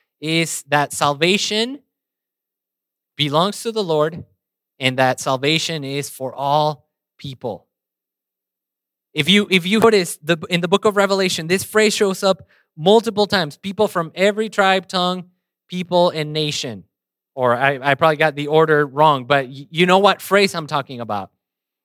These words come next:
And I think the point there is that salvation is available to all people. The point there is that the mystery of redemption is that God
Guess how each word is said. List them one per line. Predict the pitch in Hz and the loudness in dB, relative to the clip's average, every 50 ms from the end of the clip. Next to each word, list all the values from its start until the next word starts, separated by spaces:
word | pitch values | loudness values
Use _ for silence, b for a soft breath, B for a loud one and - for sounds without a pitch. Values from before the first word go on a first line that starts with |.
| _ _ - | _ _ -2
And | 151 160 | 0 2
I | 175 202 | 2 0
think | 202 - 247 214 | 0 -2 -4 -2
the | 185 202 | -2 -2
point | - - - - 226 254 320 - 175 | -2 -2 -2 -2 0 0 -2 -2 -4
there | 175 160 151 147 151 147 - _ _ _ _ _ - | -2 -2 0 -2 -2 -4 -8 _ _ _ _ _ -4
is | 165 165 156 165 | -2 -2 0 2
that | 185 170 175 - | 0 0 0 0
salvation | - - 175 170 156 151 170 180 233 247 226 - - 185 165 156 160 165 160 _ _ _ _ _ _ | -2 0 2 2 2 0 -2 -2 -2 0 0 -2 -2 -2 -4 -4 -6 -8 -12 _ _ _ _ _ _
is | 175 185 180 196 202 185 - - - _ _ _ _ _ _ _ _ _ _ _ - | -4 -4 -2 -2 -2 -4 -6 -8 -12 _ _ _ _ _ _ _ _ _ _ _ -6
available | 147 143 131 151 185 190 196 202 196 160 170 170 | -6 -4 -2 -2 -2 0 0 -2 -2 -2 -4 -4
to | 151 - 180 170 - | -4 -6 -8 -8 -6
all | - 165 185 190 175 | -4 -4 -4 -4 -4
people. | - - 185 185 - 170 131 90 - _ _ _ _ _ _ - | -6 -8 -10 -8 -6 -6 -6 -6 -8 _ _ _ _ _ _ -2
The | 185 196 | -2 -2
point | 156 - 208 233 254 262 247 - | 2 2 4 4 4 2 0 2
there | 208 208 208 208 208 | 2 4 4 4 2
is | - 190 190 190 - | 2 0 0 0 2
that | - 190 185 175 - _ | 2 2 2 2 0 _
the | 156 139 175 190 | -4 -2 -2 0
mystery | 190 190 202 226 269 - - - - 254 240 226 226 220 220 - | 0 2 2 2 2 2 -2 -4 -2 0 0 0 0 -2 -4 -2
of | 175 180 175 165 - - - _ _ _ _ _ | 0 2 2 2 0 -6 -14 _ _ _ _ _
redemption | 170 180 214 202 160 147 202 247 269 285 - - - - 165 151 143 139 143 143 - _ _ _ _ _ _ _ | -2 0 0 0 0 2 2 2 2 0 -2 -4 -2 -2 -2 -2 -2 -4 -6 -8 -12 _ _ _ _ _ _ _
is | 156 160 147 135 | -8 -8 -8 -6
that | 147 147 135 127 127 120 | -6 -8 -8 -8 -12 -10
God | 123 151 151 165 165 170 170 170 170 170 170 | -6 -2 0 2 4 4 4 2 2 -2 -6